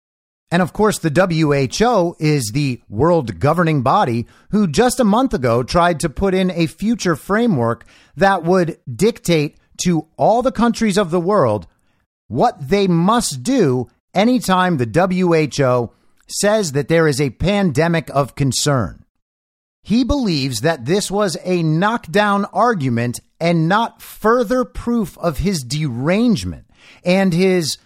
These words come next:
scientific materialism, his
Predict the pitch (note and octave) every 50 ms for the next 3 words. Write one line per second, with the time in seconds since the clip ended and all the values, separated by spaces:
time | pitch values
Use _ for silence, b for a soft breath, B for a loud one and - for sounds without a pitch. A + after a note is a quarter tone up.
0 | _ _ _ - - - A#3 A3+ A3+ A3 G#3+ - - G#3+ - - F#3+ - C3 D3+
1 | D#3+ - - - - - A3+ B3+ A#3+ F#3 C#3 G#2 F2+ E2+ D2+ - - - - _
2 | _ _ _ _ _ _ _ _ _ _ _ _ _ _ _ - G3+ G3 D#3+ -
3 | - -